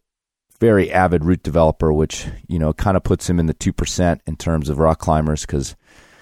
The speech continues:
the truth is, is that the very few create most of the routes for the many,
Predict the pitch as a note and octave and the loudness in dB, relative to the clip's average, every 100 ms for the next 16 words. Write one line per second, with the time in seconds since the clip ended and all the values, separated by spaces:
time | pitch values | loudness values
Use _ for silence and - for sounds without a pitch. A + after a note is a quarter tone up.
0 | _ _ B2+ - A2 - G2+ E2+ E2 D2+ | _ _ -8 0 0 4 2 2 0 2
1 | E2 D#2 - _ _ - F2 E2+ F#2+ F#2 | 2 2 -2 _ _ -10 -4 2 2 2
2 | - G2+ F#2+ F2+ - F#2 F2+ F2+ F2+ F2 | 0 2 4 4 2 2 4 4 2 0
3 | - E2 D#2+ F2 - - E2+ D#2+ E2 E2 | 0 0 2 2 0 -4 -2 0 2 2
4 | D#2+ E2 | 0 -4